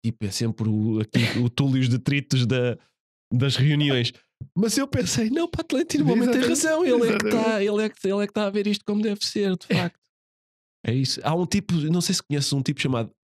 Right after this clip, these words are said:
Speaker 1: M A Screech, ele era padre. Pá, há um livro dele chamado, ele tem livros sobre o Rabelais, sobre, e é, ou seja, é, é um daqueles padres que se interessa pela questão da comédia. Não é, não é como os padres da igreja, não tem aquele, aquela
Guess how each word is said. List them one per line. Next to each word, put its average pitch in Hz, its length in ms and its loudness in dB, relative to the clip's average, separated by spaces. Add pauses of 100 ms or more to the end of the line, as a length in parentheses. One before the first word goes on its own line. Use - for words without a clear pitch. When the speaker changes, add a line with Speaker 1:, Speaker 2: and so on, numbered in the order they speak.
(120)
Speaker 1:
M 160 260 0
A 147 200 0
Screech, - 640 0
ele 127 140 0
era 139 100 0
padre. 101 440 -4 (460)
Pá, 135 140 -4
há 135 80 0
um 147 80 0
livro 151 200 0
dele 131 360 -2 (440)
chamado, 127 380 -2
ele 120 120 0
tem 131 140 0
livros 131 160 -2
sobre 104 160 0
o 104 40 -2
Rabelais, 123 680 0
sobre, 110 500 0 (500)
e 143 260 -4 (360)
é, 120 220 -2
ou 123 100 0
seja, 120 260 2
é, 87 180 -10 (140)
é 110 80 0
um 113 80 0
daqueles 113 280 -2
padres 117 320 -4
que - 80 -6
se 120 100 0
interessa 117 380 -2
pela 98 220 -4
questão - 200 -4
da 104 100 -2
comédia. 123 600 -2 (460)
Não 110 200 0
é, 117 80 0 (100)
não 104 460 -4
é 107 220 -2 (440)
como 104 160 0
os 104 60 -4
padres 101 320 -2
da 101 100 0
igreja, 104 420 0
não 104 140 0
tem 98 220 -2
aquele, 107 300 -4 (160)
aquela 95 560 -2